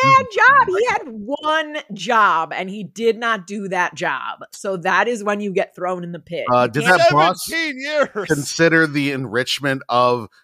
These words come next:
Speaker 2: the employee himself? Like, maybe if he gave him more responsibilities, then he wouldn't have
Speaker 3: Mm-hmm.
Speaker 2: failed
Speaker 1: Nope.
Speaker 2: this one.
Speaker 1: Look, if
Speaker 2: Seventeen
Speaker 1: he, if
Speaker 2: years.
Speaker 1: he didn't like being a pirate, he should have gotten a different job.
Speaker 2: Wow. I'm just saying we des-,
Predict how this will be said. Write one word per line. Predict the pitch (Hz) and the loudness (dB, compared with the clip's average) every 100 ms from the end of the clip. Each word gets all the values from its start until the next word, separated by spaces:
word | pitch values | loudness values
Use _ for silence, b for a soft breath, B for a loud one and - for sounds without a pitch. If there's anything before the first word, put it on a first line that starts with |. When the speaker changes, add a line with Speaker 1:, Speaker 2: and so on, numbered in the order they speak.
| b | b
Speaker 2:
the | 127 | -4
employee | 117 98 104 120 123 120 | -4 -6 -2 0 2 -2
himself? | 113 95 - 110 139 196 - | -6 -8 -4 2 4 2 2
Like, | 127 120 | 0 0
maybe | 123 147 151 | 0 0 2
if | 147 | 0
he | 143 | -2
gave | 113 135 165 139 | -2 0 0 0
him | 123 117 b b b | -2 -2 b b b
more | 110 135 135 139 135 127 | -4 0 2 4 6 4
responsibilities, | 107 120 - 135 135 - 95 147 170 131 110 113 107 | 0 -6 -2 0 0 -2 -4 -2 0 -2 -4 -8 -6
then | 123 | -6
he | 123 | -6
wouldn't | 120 127 123 | -6 -6 -6
have | 135 | -10
Speaker 3:
Mm-hmm. | 151 | -4
Speaker 2:
failed | 156 127 | 0 2
Speaker 1:
Nope. | 220 220 220 | 4 2 0
Speaker 2:
this | 202 | -6
one. | 110 107 110 117 _ _ _ - - | -8 -6 -6 -12 _ _ _ -12 -2
Speaker 1:
Look, | 170 247 - | 0 0 -2
if | 220 | -4
Speaker 2:
Seventeen | 131 | -4
Speaker 1:
he, | 247 269 | -6 -6
if | 240 247 | -2 0
Speaker 2:
years. | - | 0
Speaker 1:
he | 269 | -4
didn't | 285 285 262 | -6 -8 -4
like | 240 247 247 202 | 0 0 0 -6
being | 185 233 240 214 | -8 -8 -6 -8
a | |
pirate, | 208 269 269 269 196 196 196 | -8 -4 0 0 0 -2 -4
he | 208 214 | -10 -14
should | - 220 | -8 -8
have | 202 | -6
gotten | 170 190 180 | 0 0 0
a | 190 | -6
different | 147 170 160 175 135 | -4 -6 -6 -12 -14
job. | 135 117 - - _ - | -10 -8 -8 -14 _ -6
Speaker 2:
Wow. | 104 101 90 85 80 71 - | 0 2 2 0 -2 -2 -2
I'm | 151 | -2
just | 175 - | -4 0
saying | 185 165 156 | 2 2 0
we | 135 131 | -2 -2
des-, | 120 117 123 | -2 -4 -6